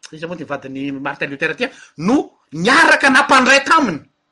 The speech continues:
Tsy ordonné zany vehivavy zany a. Tena niainan'ny Luther zany atao hoe sacerdoce universel zany.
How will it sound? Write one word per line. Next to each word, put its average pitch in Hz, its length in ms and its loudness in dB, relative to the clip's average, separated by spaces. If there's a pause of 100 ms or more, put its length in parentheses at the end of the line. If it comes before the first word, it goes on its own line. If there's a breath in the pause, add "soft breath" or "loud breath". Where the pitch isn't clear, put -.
(2500)
Tsy - 140 -6
ordonné 208 480 2
zany 170 180 0
vehivavy 156 300 -2
zany 214 220 -4
a. 254 80 -8 (4000)
Tena 240 280 -4
niainan'ny 185 520 -8
Luther 180 500 -12
zany 139 180 -16
atao 139 120 -20
hoe 147 80 -18
sacerdoce 135 640 -16
universel 101 420 -20
zany. 151 160 -20